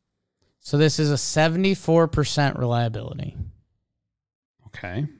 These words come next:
Speaker 1: Five hundred fifteen plate appearances, twenty-five home runs, two sixty batting average,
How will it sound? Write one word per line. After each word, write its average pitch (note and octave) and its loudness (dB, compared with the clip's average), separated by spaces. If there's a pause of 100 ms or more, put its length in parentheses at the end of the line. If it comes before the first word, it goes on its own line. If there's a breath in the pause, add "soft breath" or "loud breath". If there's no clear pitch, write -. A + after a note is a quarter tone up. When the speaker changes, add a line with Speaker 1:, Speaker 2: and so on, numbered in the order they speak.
Speaker 1:
Five C#3+ 0
hundred E3+ 2
fifteen F3 0
plate C3+ 2
appearances, B2 -4 (920)
twenty-five D#3 2
home D#3 2
runs, B2 -2 (1000)
two E3+ 4
sixty F3+ 0
batting C3+ 4
average, A#2+ -4